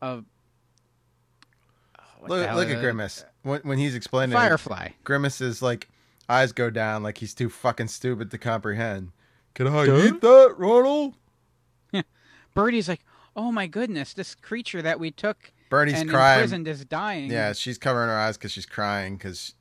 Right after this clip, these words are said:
Speaker 1: Yeah.
Speaker 2: he, she knows Ronald's gonna slap the shit out of her as soon as they
Speaker 1: <laughs>
Speaker 2: go off air with this.
Speaker 1: She recognizes shame. She's self-aware. Uh, Grimace is
Speaker 2: Grimace is
Speaker 1: just
Speaker 2: like,
Speaker 1: like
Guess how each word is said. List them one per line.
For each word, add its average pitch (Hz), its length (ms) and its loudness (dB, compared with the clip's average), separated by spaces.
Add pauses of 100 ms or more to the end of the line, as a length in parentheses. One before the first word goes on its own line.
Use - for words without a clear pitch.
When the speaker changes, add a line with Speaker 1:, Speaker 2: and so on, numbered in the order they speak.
Speaker 1:
Yeah. 113 340 -14
Speaker 2:
he, 117 140 -6
she 120 200 -6
knows 110 300 -2
Ronald's 104 380 -2
gonna - 180 2
slap 113 540 6
the - 80 -6
shit 117 340 2
out 95 200 4
of 92 100 -4
her 92 180 0
as 92 100 -6
soon 110 160 -2
as 101 140 -2
they 98 140 0
Speaker 1:
<laughs> 101 80 -2
Speaker 2:
go 92 60 0
off 92 200 -2
air 101 160 2
with 85 140 -4
this. 85 340 -4 (1000)
Speaker 1:
She - 240 -8
recognizes 151 720 -6
shame. 113 580 -8 (300)
She's 156 280 -10
self-aware. 123 760 -6 (400)
Uh, 117 220 -6 (140)
Grimace 151 540 -6 (160)
is 120 60 -6
Speaker 2:
Grimace 151 220 4
is 139 100 2
Speaker 1:
just 110 80 0
Speaker 2:
like, 117 100 2
Speaker 1:
like 117 160 -2